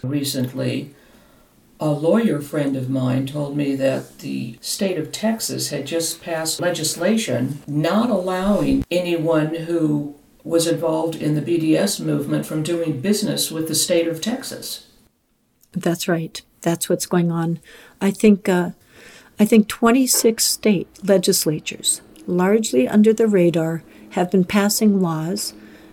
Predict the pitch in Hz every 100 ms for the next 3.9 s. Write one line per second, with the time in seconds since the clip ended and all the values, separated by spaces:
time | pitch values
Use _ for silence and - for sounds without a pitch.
0 | - 180 185 180 - - 233 214 202 190
1 | 185 190 190 175 - 196 180 180 - 202
2 | 175 208 185 190 - - 185 190 185 170
3 | - 170 - 202 269 - - - 156